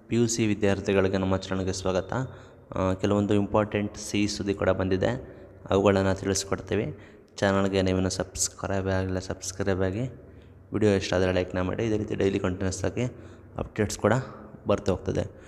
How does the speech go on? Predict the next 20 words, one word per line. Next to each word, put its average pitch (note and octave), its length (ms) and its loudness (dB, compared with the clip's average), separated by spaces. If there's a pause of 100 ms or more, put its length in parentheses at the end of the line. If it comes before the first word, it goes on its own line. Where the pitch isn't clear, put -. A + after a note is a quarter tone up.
(360)
ಈಗ C3 160 4
ನಿಮಗೆ C#3 360 6
ದ್ವಿತೀಯ A#2+ 280 2
ಪಿ A#2+ 100 0
ಯು A2 60 2
ಸಿ G#2+ 100 -4
ಪರೀಕ್ಷೆ G#2 320 -4
ಕೂಡ G#2 180 -2
ಆಯಿತು. A#2+ 580 -2 (240)
ಅದರಲ್ಲಿ B2 240 0
ಕೆಮಿಸ್ಟ್ರಿ A#2+ 440 -2
ಪೇಪರ್ A2+ 160 -2
ಒಂದು G#2 160 0
ಬ-, - 240 -2
ಕೆಮಿಸ್ಟ್ರಿ A#2+ 760 0 (140)
ಪೇಪರ್ G#2+ 240 2
ಬಂದ್ಬಿಟ್ಟು G2+ 320 2
ಸಾಕಷ್ಟು A2 440 0
ಟಫ್ A#2 380 -4 (280)
ಇತ್ತು. - 460 0